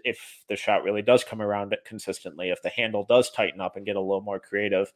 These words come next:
and fluid, then I think we're talking about a guy who could go lottery or even top ten.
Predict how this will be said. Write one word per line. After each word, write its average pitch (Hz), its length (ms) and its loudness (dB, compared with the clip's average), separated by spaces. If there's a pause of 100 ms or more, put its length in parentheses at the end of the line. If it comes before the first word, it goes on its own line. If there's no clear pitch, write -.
(300)
and 104 140 -2
fluid, 113 480 4 (540)
then 123 220 4
I 165 80 4
think 131 160 -4
we're 131 100 2
talking 123 300 2
about 113 160 4
a 110 40 0
guy 113 200 4
who 117 100 0
could 117 180 -2
go 113 380 4
lottery 101 540 2
or 92 280 0
even 113 260 -4
top - 260 -2
ten. 104 320 -2